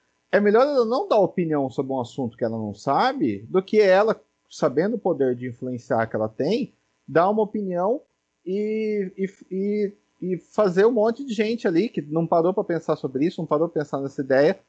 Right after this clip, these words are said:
acabar seguindo o que ela tá falando, entendeu? No caso da Paola, é completamente diferente, porque além dela ter dado uma opinião totalmente coerente, que é cientificamente comprovada, ela também é uma especialista da área de nutrição. Ela estuda isso.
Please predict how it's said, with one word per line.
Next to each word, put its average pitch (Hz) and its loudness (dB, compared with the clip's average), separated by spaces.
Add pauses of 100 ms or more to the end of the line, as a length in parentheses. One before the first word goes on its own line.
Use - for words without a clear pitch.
(140)
acabar 185 0
seguindo 202 -8
o 190 -4
que - -4
ela 202 0
tá 202 -6
falando, 202 -2
entendeu? 131 0 (420)
No 233 4
caso 240 4
da 175 0
Paola, 175 2
é 240 4
completamente 269 -4
diferente, 202 0
porque 190 2 (180)
além 196 2
dela 269 4
ter 170 0
dado 147 0
uma 147 -4
opinião 147 -4
totalmente 202 -4
coerente, 160 0
que 160 0
é 185 4
cientificamente 175 -4
comprovada, 139 0
ela 190 4
também 196 0
é 202 0
uma 208 0
especialista 175 -2
da 196 4
área 196 4
de 151 -8
nutrição. 123 -4 (400)
Ela 151 4
estuda 208 2
isso. 120 0